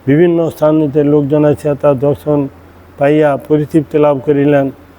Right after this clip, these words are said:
বহুজন সমাগমে মাধব দাসের সাধনাতে বাধা সৃষ্টি হইল, সেই জন্য তিনি একটি স্থান স্থির না করিয়া বিভিন্ন স্থানে বেড়াইতে লাগিলেন।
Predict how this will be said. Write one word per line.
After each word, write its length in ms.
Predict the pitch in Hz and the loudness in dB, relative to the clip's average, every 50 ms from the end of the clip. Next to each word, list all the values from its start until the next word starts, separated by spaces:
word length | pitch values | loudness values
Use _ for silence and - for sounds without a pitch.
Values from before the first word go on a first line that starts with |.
| - - - 127 | -20 -12 -4 -2
বহুজন 480 | 131 139 156 165 151 160 156 151 143 | 0 0 0 0 0 0 0 0 -2
সমাগমে 720 | 139 - - 147 151 151 151 151 147 139 147 147 147 143 139 | -4 -6 -4 -2 0 2 2 2 0 0 0 0 0 0 0
মাধব 400 | 135 135 135 139 127 151 156 147 139 | 0 0 0 0 2 0 0 0 0
দাসের 440 | 151 147 - - - 147 143 135 127 - - - - - - - - - | 0 -2 -2 0 0 0 0 0 -2 -8 -16 -20 -20 -20 -20 -20 -20 -14
সাধনাতে 580 | - - - 143 127 139 151 151 151 135 127 143 | -6 -4 -2 -2 0 0 2 2 2 0 0 0
বাধা 300 | 135 131 123 135 160 147 | 0 0 2 0 0 0
সৃষ্টি 380 | - - 151 147 131 - 156 | -2 -4 -6 -6 -4 -2 0
হইল, 220 | 156 147 147 147 135 | 2 2 2 0 0
সেই 200 | - - 147 143 | -2 -2 -4 -2
জন্য 280 | 131 147 147 143 139 123 | -2 -2 -2 -2 -4 -4
তিনি 280 | 143 143 139 143 139 131 127 - - - - - - - - - - - - - | -2 -2 0 0 -2 -4 -6 -12 -20 -20 -20 -20 -20 -20 -20 -20 -20 -20 -6 -2
একটি 320 | 147 151 - - 156 151 | -2 -2 -2 -2 -2 -2
স্থান 360 | 127 - - 151 151 151 151 139 | -2 -2 -2 -2 0 0 0 -2
স্থির 380 | - - - 151 151 151 143 | -6 -6 -2 0 2 2 2
না 280 | 139 139 139 143 147 143 | 0 0 0 0 0 0
করিয়া 440 | 123 - 156 143 143 147 139 131 127 127 - - - - - - - - - | 0 -2 -2 0 0 0 0 -2 -6 -10 -16 -20 -20 -20 -20 -20 -20 -12 -4
বিভিন্ন 340 | - 135 143 160 165 165 160 | 0 2 2 2 2 2 0
স্থানে 280 | 143 - - 143 143 139 | -2 -2 -2 0 0 0
বেড়াইতে 400 | 131 135 135 135 135 120 135 131 | 0 0 0 0 0 0 -2 -2
লাগিলেন। 340 | 127 123 123 117 110 110 | 0 0 -2 -2 -4 -10